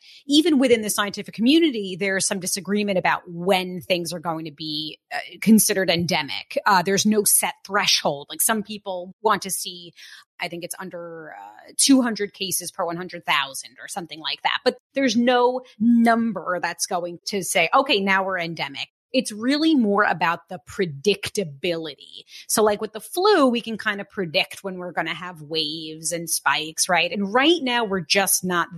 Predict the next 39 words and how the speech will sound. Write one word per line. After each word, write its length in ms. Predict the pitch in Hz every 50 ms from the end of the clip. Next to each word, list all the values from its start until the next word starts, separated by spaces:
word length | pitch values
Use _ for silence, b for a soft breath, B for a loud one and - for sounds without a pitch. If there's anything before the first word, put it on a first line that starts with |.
| 165
there 340 | 185 254 269 247 214 202 190
because 440 | - 180 - - - 214 202 180 190
of, 180 | 190 170 - _ -
uh, 80 | 226 214
with 280 | 214 190 208 208 208 -
covid, 680 | - - - 294 330 339 277 175 175 143 143 151 156 180 B B B B B B B _
because 500 | - - - - - 269 294 339 320 277
we 140 | 226 262 220
can't 360 | - - - 254 254 254 -
really 360 | 226 214 214 220 214 208 208
predict 500 | - _ - 190 185 180 - - - _
what's 140 | 196 202 -
gonna 180 | - 180 170 165
happen 440 | - - 226 214 208 - 185 180
with 120 | 170 170 -
these 220 | - 175 160 147
new 180 | 180 175 170 156
variants. 640 | 156 190 196 165 127 85 101 104 92 - - - B B B B B B
So 120 | - - 214
as 80 | 208
Andrea 300 | 240 285 294 294 285 262
said, 400 | 254 - 247 214 208 202 185 175
you 60 | 185
know, 280 | 170 170 165 165 165 165 b b b b b b _
endemic 520 | 214 190 202 190 214 214 220 226 220 214 -
means 340 | 196 196 214 220 214 190 175
that 140 | 190 185 190
we 140 | 180 170
know 360 | 170 180 190 208 220 220 220 214
that 140 | 208 196
it's 180 | - 220 170 -
always 260 | - 254 269 285 247
gonna 120 | 262 254 240
be 100 | 233 220
present 480 | - - - 208 202 196 202 196 180 -
at 180 | - 160 -
some 220 | - - 156 160 156
baseline 600 | 214 240 240 240 - - 226 220 220 220 214 214
level. 520 | 208 208 190 208 208 202 202 202 196 196